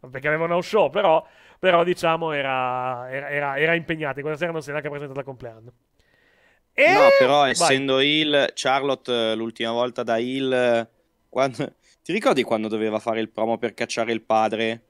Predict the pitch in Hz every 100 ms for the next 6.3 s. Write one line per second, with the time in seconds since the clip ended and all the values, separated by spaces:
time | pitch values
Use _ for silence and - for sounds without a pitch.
0 | _ - 160 127 135 135 139 143 - 131
1 | 131 - 127 135 127 147 135 131 131 135
2 | 135 143 127 127 147 147 - 113 113 110
3 | 107 104 101 101 101 104 110 110 107 -
4 | 110 170 165 156 175 170 143 147 139 139
5 | 139 139 117 117 113 127 127 117 135 131
6 | 123 113 113